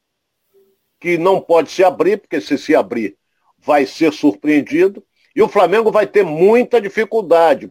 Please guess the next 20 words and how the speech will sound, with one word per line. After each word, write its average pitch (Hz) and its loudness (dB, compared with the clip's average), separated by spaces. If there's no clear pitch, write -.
porque 139 -8
vai 143 2
jogar 147 2
o 156 0
Corinthians 160 -4
fechadinho 220 -2
e 160 -4
explorando 175 0
os - -12
contra-ataques. 185 -2
Como 294 4
o 233 4
William 208 4
tava 165 2
no 147 2
banco 131 0
no 110 -8
jogo 127 -2
na 127 0
Argentina, 120 -4